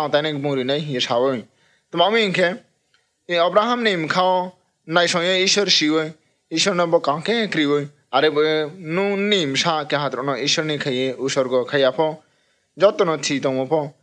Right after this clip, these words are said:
আবনি মিশা খাক চাহ হিয়ে সাওই। আঙ্গেল অব্রাহাম ন ব কে আপসলং। উম,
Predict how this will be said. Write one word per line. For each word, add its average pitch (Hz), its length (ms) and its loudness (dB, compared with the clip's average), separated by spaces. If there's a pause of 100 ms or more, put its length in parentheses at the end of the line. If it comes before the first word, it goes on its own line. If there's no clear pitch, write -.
(140)
আবনি 156 260 2
মিশা 147 220 -2 (160)
খাক 143 200 0
চাহ 151 220 0
হিয়ে 135 220 -2
সাওই। 123 360 -2 (420)
আঙ্গেল 220 320 2
অব্রাহাম 185 360 0
ন 180 100 2
ব 175 180 2
কে 175 180 -2
আপসলং। 143 540 2 (920)
উম, 170 220 -2